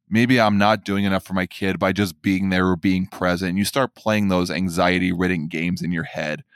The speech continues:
and you really, really start to question yourself. I mean, I do it. I have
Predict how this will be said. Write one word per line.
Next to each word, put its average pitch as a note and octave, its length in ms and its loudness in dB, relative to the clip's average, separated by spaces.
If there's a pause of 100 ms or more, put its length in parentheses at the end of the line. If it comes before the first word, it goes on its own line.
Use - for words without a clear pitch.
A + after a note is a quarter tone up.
(500)
and A2 140 4
you G#2 160 6
really, B2 440 4
really G#2 320 0
start G#2 280 0
to - 60 -14
question G#2+ 400 -2
yourself. E2+ 520 -2 (260)
I F2+ 60 -4
mean, F2+ 180 -2
I F2+ 120 -4
do G2+ 180 0
it. F#2 60 -2
I G2+ 80 2
have G2+ 280 0